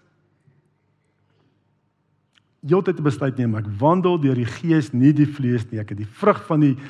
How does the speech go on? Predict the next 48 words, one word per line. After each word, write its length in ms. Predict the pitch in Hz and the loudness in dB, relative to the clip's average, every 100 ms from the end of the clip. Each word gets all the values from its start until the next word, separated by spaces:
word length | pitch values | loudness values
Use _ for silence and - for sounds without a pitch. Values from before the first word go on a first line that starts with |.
| - - | -20 -20
Gees 380 | - - 226 196 | -12 0 4 4
in 100 | - | 4
my 120 | 151 | 2
lewe, 340 | 139 147 139 139 | 2 2 2 0
nie 320 | 127 135 175 | 0 2 2
die 140 | 151 147 | 0 -4
vlees 480 | - 123 110 98 - | -6 -6 -6 -10 -18
nie. 100 | _ _ _ _ _ _ _ _ _ _ _ - | _ _ _ _ _ _ _ _ _ _ _ -6
En, 280 | 151 147 147 | 0 2 2
ehm, 380 | 143 143 139 127 - - _ _ _ _ - | 2 2 0 -2 -10 -20 _ _ _ _ -6
jy 120 | 135 | 0
moenie 400 | 147 147 180 190 | 2 2 2 -2
toelaat, 480 | - 170 156 131 113 | -2 -2 0 0 -2
en 140 | 127 117 | -6 -6
wanneer 340 | 156 233 214 - 101 | -2 -2 -4 -8 -4
wandel 320 | 139 143 151 | -2 0 -2
ons 240 | 139 120 | -2 -4
in 80 | 127 | -4
die 120 | 113 | -6
vlees? 640 | 104 107 90 80 - - _ _ - _ | -8 -12 -12 -14 -20 -20 _ _ -20 _
Wanneer 160 | 131 135 | -8 -6
ek 120 | 127 | -6
voel 180 | 185 175 | -10 -6
iemand 320 | 180 151 151 | -4 -4 -4
met 100 | 131 | -6
my 160 | 123 117 | -4 -6
te 160 | 120 | -6
nagekom, 760 | 113 104 101 101 113 104 - - _ _ _ _ _ _ - | -8 -8 -8 -10 -14 -18 -20 -20 _ _ _ _ _ _ -12
né, 220 | 117 160 | -10 -8
dan 300 | 117 127 120 | -8 -6 -6
wil 140 | 127 | -6
ek 100 | 131 | -6
mos 120 | 127 | -8
sommer 220 | 110 151 135 | -6 -6 -4
my 120 | 123 | -6
vlees 380 | - 165 143 117 | -6 -4 -4 -4
staan 280 | - 120 | -10 -10
op, 160 | 113 117 | -10 -10
ek 100 | - | -12
wil 80 | 107 | -12
daai 240 | 107 123 | -12 -10
ou 100 | 120 | -12
gaan 200 | 117 107 | -12 -16
uitsort 580 | 104 147 - 135 101 101 | -14 -14 -14 -14 -14 -16
of 120 | 98 | -18
wat 240 | 98 113 117 | -14 -14 -14
ook 180 | 101 - | -20 -20
al, 140 | - | -20